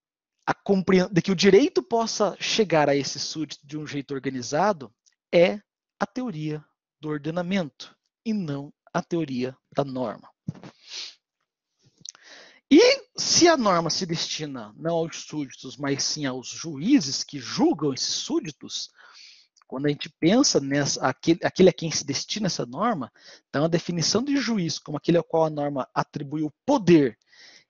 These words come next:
e o dever de aplicar a norma jurídica, aí nesse caso do juiz, tornando possível a execução de uma sanção,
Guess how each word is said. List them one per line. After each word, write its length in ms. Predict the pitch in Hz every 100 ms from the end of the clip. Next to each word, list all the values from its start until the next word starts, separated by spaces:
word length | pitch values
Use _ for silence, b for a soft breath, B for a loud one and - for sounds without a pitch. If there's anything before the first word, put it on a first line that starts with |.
| _
e 80 | 175
o 40 |
dever 640 | 143 208 160 - 202 294
de 100 | 165
aplicar 340 | 151 143 - 139
a 40 |
norma 240 | 131 120
jurídica, 640 | 110 127 226 208 - 120 110 b b b b b _
aí 160 | 131 160
nesse 240 | 151 -
caso 420 | - 147 147 127 -
do 200 | 143 165
juiz, 460 | 143 147 123 - _ _ _ _
tornando 720 | 170 165 165 190 254 269 262 _
possível 720 | 247 - - 185 160 139 -
a 100 | -
execução 680 | 151 143 143 - - - 143
de 120 | 135
uma 200 | 147 143
sanção, 1000 | 135 - - 151 127 120 - - 247 175